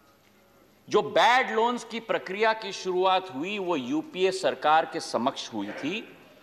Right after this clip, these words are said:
और जो पूर्व आरबीआई के governor रघुराम राजन जी, जिनको मेरे कांग्रेस के साथी बार-बार कोट करते हैं,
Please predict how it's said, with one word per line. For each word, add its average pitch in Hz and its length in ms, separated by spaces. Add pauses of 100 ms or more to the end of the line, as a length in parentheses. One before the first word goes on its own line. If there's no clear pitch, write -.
(360)
और 185 180
जो 202 240
पूर्व 269 560
आरबीआई 220 520
के 240 140
governor 175 600 (480)
रघुराम 214 480
राजन 185 360
जी, 160 180 (960)
जिनको 254 720 (400)
मेरे 220 200
कांग्रेस 214 520
के 226 160
साथी 196 440
बार-बार 226 680
कोट 254 280
करते 240 300
हैं, 113 240